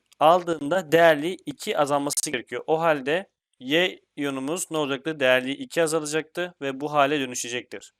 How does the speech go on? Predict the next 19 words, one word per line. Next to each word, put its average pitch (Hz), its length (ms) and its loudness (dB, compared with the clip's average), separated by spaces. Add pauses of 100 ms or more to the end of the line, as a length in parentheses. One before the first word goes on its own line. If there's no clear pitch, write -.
(160)
Sorumuzda 180 580 -2
ne 185 120 -4
diyordu 147 200 4
arkadaşlar? 139 520 0 (800)
X - 280 -4
iyonumuz 131 680 -4
Y 180 360 2
iyonuna 151 380 -4
iki 147 260 -6
elektron 165 400 -2
verdiğinde 160 380 2
yükleri 156 680 -4 (180)
aynı 151 320 4
oluyormuş. 107 480 -14
Bizim 170 240 -6
burada 165 140 -4
yüklerimiz 160 500 -2
hangileri 165 380 -4
arkadaşlar? 127 460 -2